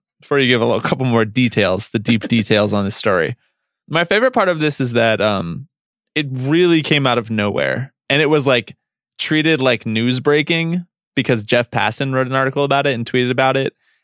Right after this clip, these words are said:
And then the memo came after, uh, after his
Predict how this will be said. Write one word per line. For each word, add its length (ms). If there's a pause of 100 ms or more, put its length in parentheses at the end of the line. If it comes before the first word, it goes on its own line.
And 140
then 100
the 80
memo 320
came 240
after, 640 (680)
uh, 320
after 380
his 560